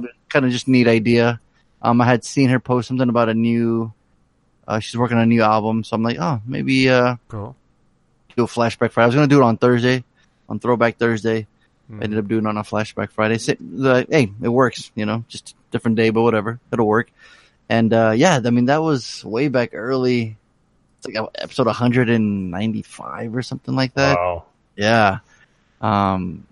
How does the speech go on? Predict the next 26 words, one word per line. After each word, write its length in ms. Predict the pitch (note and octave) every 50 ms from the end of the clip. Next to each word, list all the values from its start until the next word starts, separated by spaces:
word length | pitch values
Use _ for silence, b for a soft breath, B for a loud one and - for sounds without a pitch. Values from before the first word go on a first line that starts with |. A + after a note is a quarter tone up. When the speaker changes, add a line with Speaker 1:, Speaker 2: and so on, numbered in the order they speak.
| _ _ _ _ _ -
Speaker 1:
yeah, 360 | F2+ G2+ G2+ G2+ F#2+ F#2 - -
it 120 | - G2+
was, 280 | G2+ G2+ G2 G#2 A2 -
uh, 380 | F#2+ F#2 F#2+ F#2+ F#2+ F#2 - - _ _ -
it 40 |
was, 120 | C#3 D3 E3+
it 60 | F#3+
was 120 | G3 F#3+ F#3+
a 20 | D#3
good, 160 | G3 G3+ D3
it 60 | F3
was 100 | E3+ E3
a 40 | E3+
good 120 | E3 G3 F3+
interview. 260 | F#3+ E3+ D#3 A#2+ A2
It 20 | G#2+
was 100 | G#2 -
fun. 200 | - C#3 A#2 G#2+
She 140 | - D3
was 140 | C#3+ C3 A#2+
really 180 | C3 C3 B2+ A#2
good. 180 | G#2 C3 - -
She 160 | - - C#3+
was 100 | C3+ A#2+
really 180 | C3 B2+ B2+ A2+
good. 280 | B2 B2+ B2+ B2 A#2+